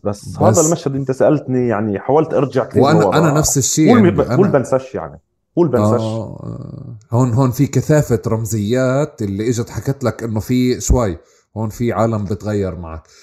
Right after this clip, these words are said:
Speaker 2: طيب أحمد، بتقول لي من ألفين وخمستاش بلشت أنت، آه،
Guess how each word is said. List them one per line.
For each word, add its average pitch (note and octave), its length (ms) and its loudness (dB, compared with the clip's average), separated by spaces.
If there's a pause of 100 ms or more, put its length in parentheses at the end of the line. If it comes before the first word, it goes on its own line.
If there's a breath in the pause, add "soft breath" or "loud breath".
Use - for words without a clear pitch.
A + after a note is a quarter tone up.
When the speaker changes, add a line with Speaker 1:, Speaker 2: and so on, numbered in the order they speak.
(380 soft breath)
Speaker 2:
طيب E3+ 240 4
أحمد، C3 420 2
بتقول - 280 2
لي F3+ 100 4
من D#3 140 -2
ألفين D3+ 300 0
وخمستاش D3+ 840 0
بلشت A#2+ 500 0
أنت، B2+ 240 -4 (540)
آه، F2+ 960 -4